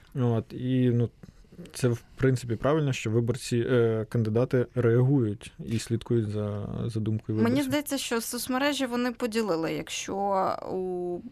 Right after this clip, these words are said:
Speaker 2: Петра Порошенка в Фейсбуці мільйони підписників на сторінці, то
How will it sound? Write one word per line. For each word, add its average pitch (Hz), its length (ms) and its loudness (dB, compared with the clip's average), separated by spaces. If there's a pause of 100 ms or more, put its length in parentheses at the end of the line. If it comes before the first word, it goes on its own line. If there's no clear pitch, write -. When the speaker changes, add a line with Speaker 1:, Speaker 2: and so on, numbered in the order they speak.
(160)
Speaker 2:
Петра 202 220 -2
Порошенка 190 600 -6
в 175 80 -6
Фейсбуці 185 1080 -6
мільйони 170 440 -4
підписників 262 680 -8
на 247 140 -4
сторінці, 240 480 -6
то 196 260 -12